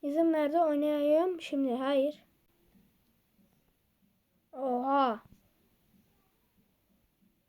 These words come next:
Arkadaşlar olmuyor. Neyse arkadaşlar ya. Olmuyor. Red Ball. Olmuyor. Arkadaşlar burada internetsiz oyunlar var.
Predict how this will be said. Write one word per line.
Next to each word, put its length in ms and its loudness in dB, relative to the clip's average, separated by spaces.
Arkadaşlar 640 6
olmuyor. 540 8
Neyse 240 -4
arkadaşlar 440 -8
ya. 200 -12
Olmuyor. 520 -2
Red 280 0
Ball. 180 -4
Olmuyor. 400 -2
Arkadaşlar 560 -6
burada 260 6
internetsiz 680 4
oyunlar 320 6
var. 320 6